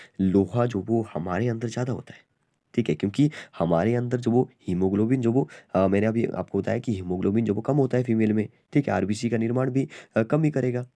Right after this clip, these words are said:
तभी तो वो, अ, ब्लड भी कम ही होता है। तो देखिए, हमारे अंदर, मतलब कि मेल के अंदर जो वो हीमोग्लोबिन की वजह से जो वो, अ, ब्लड जो वो लाल होता है। अगर ब्लड लाल होता है, तो एफ़ई मीन्स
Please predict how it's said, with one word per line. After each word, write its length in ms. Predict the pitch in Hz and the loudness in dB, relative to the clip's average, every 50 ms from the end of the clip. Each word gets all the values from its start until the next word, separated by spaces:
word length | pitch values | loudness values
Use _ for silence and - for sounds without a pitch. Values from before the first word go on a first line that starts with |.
| _ - | _ -6
तभी 180 | - 80 98 | -6 -4 -2
तो 100 | 98 101 | -2 0
वो, 160 | 95 101 101 | 2 2 2
अ, 320 | - - 78 90 90 87 85 | 2 2 0 2 2 2 0
ब्लड 280 | 82 76 78 104 120 | 0 0 -2 -4 -4
भी 80 | 127 127 | -4 -4
कम 160 | - 120 117 | -2 -2 0
ही 60 | 120 | 2
होता 220 | 117 113 107 - 117 | 0 0 0 0 -2
है। 100 | 131 151 - - - - - | -2 -2 -6 -14 -18 -18 -2
तो 80 | - 117 | 0 2
देखिए, 240 | 110 135 143 180 151 | 4 4 2 2 -2
हमारे 400 | 101 98 90 90 92 107 135 156 | -2 0 0 2 2 2 2 0
अंदर, 260 | 127 107 101 120 127 160 - _ _ _ _ | -2 -2 -2 -4 -6 -6 -8 _ _ _ _
मतलब 140 | 95 98 101 | -4 -4 -4
कि 100 | - - | -4 -4
मेल 280 | 98 85 90 104 123 143 | -2 0 2 2 2 0
के 140 | - - 107 | 0 -2 -2
अंदर 200 | 98 95 110 113 | -2 -2 -4 -4
जो 140 | 113 92 | -4 -2
वो 100 | 90 107 | -2 -2
हीमोग्लोबिन 540 | 120 117 - 87 87 87 87 92 90 101 110 | -4 -4 -4 -6 -4 -4 -4 -4 -4 -4 -6
की 120 | - - 95 | -4 -4 -4
वजह 200 | 95 87 87 87 | -4 -4 -4 -6
से 160 | - - 87 | -8 -8 -4
जो 120 | - 85 | -2 -2
वो, 140 | 92 98 - - - - - _ _ | -2 -2 -2 -6 -14 -20 -20 _ _
अ, 140 | 87 87 87 | 2 2 2
ब्लड 300 | 85 82 95 101 110 117 | 2 2 2 2 2 0
जो 100 | - 87 | -2 -2
वो 100 | 87 90 | -2 -2
लाल 220 | 85 80 80 82 | -2 -2 -4 -4
होता 220 | 95 98 98 - 113 | -6 -8 -4 -2 -2
है। 120 | 135 165 - - - - _ - | -2 -2 -4 -8 -16 -20 _ -2
अगर 280 | - 120 147 190 - 147 | 0 2 2 2 0 -2
ब्लड 340 | - _ - 123 139 135 | -6 _ 0 0 0 2
लाल 160 | 123 120 120 120 | 0 -2 -2 -2
होता 180 | 113 - 131 | -4 -4 -4
है, 60 | 143 | -4
तो 240 | 147 - 160 - - _ _ | -4 -4 -4 -6 -6 _ _
एफ़ई 440 | - 131 151 - - 151 123 87 - - _ _ - | -2 -2 -2 -2 0 2 2 2 0 -4 _ _ 0
मीन्स 280 | 113 139 160 151 - | 0 0 0 0 -6